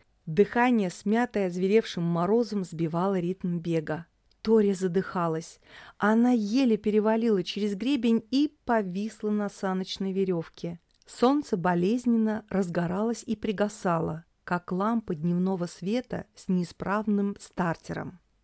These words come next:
«Солнышко!» жалко сказала Тори. «Не гасни, мы поможем!» «Горбыль трахнутый, чтоб тебя раскидало!» Она со злобой рванула веревку с саней.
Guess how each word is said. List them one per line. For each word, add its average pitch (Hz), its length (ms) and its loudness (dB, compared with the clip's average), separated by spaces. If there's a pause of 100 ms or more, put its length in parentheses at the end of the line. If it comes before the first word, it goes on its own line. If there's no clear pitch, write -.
(300)
«Солнышко!» 262 1000 0 (480)
жалко 202 420 0
сказала 190 480 0
Тори. 180 480 -4 (140)
«Не 302 180 2
гасни, 233 720 0
мы 233 160 4
поможем!» 311 800 4 (340)
«Горбыль 214 720 2
трахнутый, 220 720 -2
чтоб - 460 0
тебя 233 280 2
раскидало!» 208 760 2 (640)
Она 214 260 4
со 208 200 -2
злобой 214 380 -2
рванула 196 520 2
веревку 185 420 0
с 185 60 -6
саней. 196 580 -2